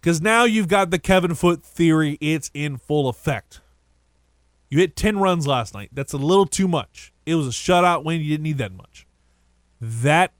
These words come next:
I've seen it firsthand, especially during doubleheaders. Say, the Cajuns don't have one, so maybe they won't do this, but it's not out the realm of possibility of a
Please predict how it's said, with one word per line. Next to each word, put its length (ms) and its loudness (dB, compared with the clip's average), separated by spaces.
I've 280 0
seen 280 0
it 100 -6
firsthand, 640 2
especially 720 -2
during 240 -2
doubleheaders. 680 -2
Say, 180 -10
the 160 -8
Cajuns 320 -2
don't 100 -6
have 220 0
one, 160 -8
so 320 -4
maybe 320 -2
they 280 -4
won't 480 -4
do 220 2
this, 340 -2
but 160 6
it's 160 -4
not 260 2
out 240 2
the 60 -2
realm 180 0
of 80 -4
possibility 800 -2
of 300 2
a 500 -2